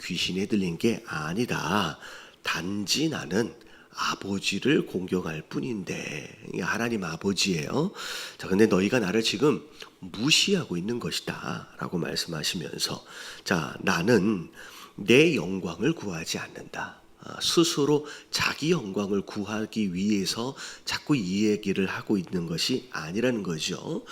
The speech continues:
그런데 그 영광을 구하고 판단하시는 분이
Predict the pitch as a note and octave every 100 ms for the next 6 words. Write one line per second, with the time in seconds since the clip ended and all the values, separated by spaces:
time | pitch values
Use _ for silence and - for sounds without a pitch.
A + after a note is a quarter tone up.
0 | - - - - - F#2 C3+ F#3+ - -
1 | - - - - D3 A#2+ E2+ G2 G#2 C#3
2 | D3+ D3 - A2+ A2 A2+ A2 - F3 F#3+
3 | E3+ A#2 - G2 E2+ E2 F2+ G#2